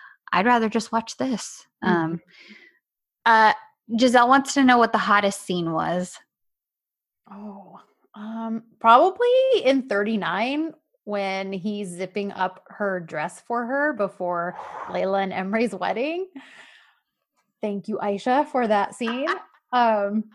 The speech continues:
Speaker 2: <laughs> because he's bold.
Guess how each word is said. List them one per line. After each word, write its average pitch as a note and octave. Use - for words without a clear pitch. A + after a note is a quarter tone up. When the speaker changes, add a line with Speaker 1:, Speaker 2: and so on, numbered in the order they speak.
Speaker 2:
<laughs> -
because C#4+
he's D4
bold. G#3